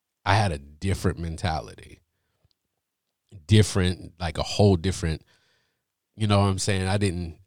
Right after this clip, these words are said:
I don't, I don't even know that I was in relationships as deeply as I might set, may have said that I was.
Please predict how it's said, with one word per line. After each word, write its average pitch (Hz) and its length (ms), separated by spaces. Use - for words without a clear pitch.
I 92 180
don't, 107 260
I 110 40
don't 117 160
even 98 160
know 95 120
that 90 140
I 85 120
was - 320
in 98 300
relationships 82 1040
as 87 220
deeply 87 640
as 82 280
I 69 320
might 90 400
set, 98 400
may 95 220
have 82 240
said 101 340
that 82 100
I - 120
was. - 640